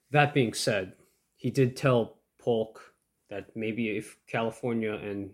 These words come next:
Oregon left the Union, um, that would be okay. But he sh-, he surely would not have let Texas out of the Union. Well, most likely. Um, not after all the fighting he's, he had done for Texas,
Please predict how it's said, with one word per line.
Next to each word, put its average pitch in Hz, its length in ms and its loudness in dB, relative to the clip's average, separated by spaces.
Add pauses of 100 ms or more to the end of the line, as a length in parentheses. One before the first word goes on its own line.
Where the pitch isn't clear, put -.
Oregon 107 560 -2 (120)
left 107 240 -8
the 104 80 -8
Union, 101 480 -6 (960)
um, 95 440 -4 (1080)
that 107 180 -6
would 104 140 -6
be 101 140 -2
okay. 90 420 -6 (220)
But 117 100 -12
he 127 100 -4
sh-, - 300 -10
he 143 140 -2
surely 139 400 6
would 110 180 -2
not 117 220 0
have 117 180 -2
let 110 340 -8
Texas - 640 -4
out 113 160 -2
of 104 100 -2
the 104 100 -4
Union. 110 420 -2 (720)
Well, - 240 -14 (200)
most - 260 -10
likely. 95 420 -12 (1000)
Um, 110 480 -4 (760)
not 113 160 -4
after 113 280 -4
all 107 100 -4
the - 80 -12
fighting 104 400 -6
he's, 98 220 -8 (120)
he - 160 -12
had 101 140 -6
done 104 160 -6
for 101 140 -14
Texas, - 720 -8